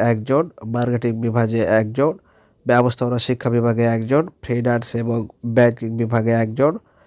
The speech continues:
কম্পিউটার সায়েন্স অ্যান্ড ইঞ্জিনিয়ারিং বিভাগে একজন, ইনফরমেশন অ্যান্ড কমিউনিকেশন টেকনোলজি বিভাগে একজন। বেতন স্কেল হচ্ছে বাইশ হাজার টাকা থেকে তেপ্পান্ন হাজার টাকা পর্যন্ত।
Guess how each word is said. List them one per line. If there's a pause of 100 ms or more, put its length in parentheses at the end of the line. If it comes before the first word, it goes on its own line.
(320)
কম্পিউটার
সায়েন্স
অ্যান্ড
ইঞ্জিনিয়ারিং
বিভাগে
একজন, (1120)
ইনফরমেশন
অ্যান্ড
কমিউনিকেশন
টেকনোলজি
বিভাগে
একজন। (200)
বেতন
স্কেল
হচ্ছে
বাইশ
হাজার
টাকা
থেকে
তেপ্পান্ন
হাজার
টাকা
পর্যন্ত।